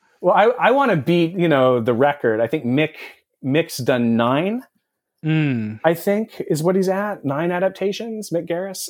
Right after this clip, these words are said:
Speaker 1: Um, so I, I
Speaker 2: Tracks.
Speaker 1: wanna, I'm chasing him, and I'm, I'm, I'm still in the, you know,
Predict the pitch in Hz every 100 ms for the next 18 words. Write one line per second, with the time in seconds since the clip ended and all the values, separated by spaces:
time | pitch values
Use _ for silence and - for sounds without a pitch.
0 | - 131 131 127 120 120 _ _ _ _
1 | _ _ _ - 139 147 127 147 185 185
2 | 160 135 139 156 - 151 143 120 98 107
3 | 127 143 139 147 147 143 151 160 - 180
4 | 151 143 127 120 120 127 120 107 101